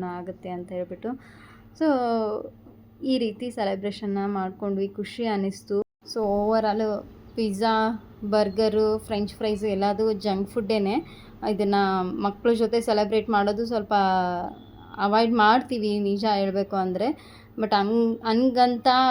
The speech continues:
ನಾನು ಈ ವಿಡಿಯೋ ಮುಖಾಂತರ ನಿಮಗೆ ಅದನ್ನೆಲ್ಲ ಮಾಡೋದಕ್ಕೆ ಎನ್ಕರೇಜ್ ಮಾಡೋದಿಲ್ಲ, ನನಗೂ ಅಷ್ಟೊಂದು ಇಷ್ಟ ಆಗೋದಿಲ್ಲ. But ಏನು sometimes ಅಲ್ವಾ, ಏನೂ ಆಗೋದಿಲ್ಲ ಅಂತ ಅಂದ್ಕೊಂಡು ನಾವು ಸೆಲೆಬ್ರೇಟ್ ಮಾಡ್ಕೊಂಡ್ವಿ. But ಈಗ ಎಲ್ರಿಗೂ ಇಷ್ಟ ಆಗೋಂಥ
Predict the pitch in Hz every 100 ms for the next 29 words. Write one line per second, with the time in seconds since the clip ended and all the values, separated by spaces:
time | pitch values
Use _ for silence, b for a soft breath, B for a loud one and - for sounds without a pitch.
0 | 233 214 202 190 190 202 - - - -
1 | 220 214 208 208 196 196 202 202 208 233
2 | 214 226 214 202 226 214 202 196 202 196
3 | 190 190 196 202 190 196 208 190 190 196
4 | 196 185 190 208 196 190 185 180 190 190
5 | 175 180 180 180 190 196 185 - 202 190
6 | 196 214 202 202 202 302 B B B B
7 | 269 254 254 226 226 240 247 233 214 202
8 | 202 220 226 233 208 196 214 196 202 208
9 | 208 190 190 190 190 190 190 190 185 190
10 | 180 196 214 202 214 294 - - - 202
11 | 190 196 208 190 185 196 196 190 185 185
12 | 190 220 254 226 220 202 190 190 190 240
13 | 233 240 220 - 254 226 233 226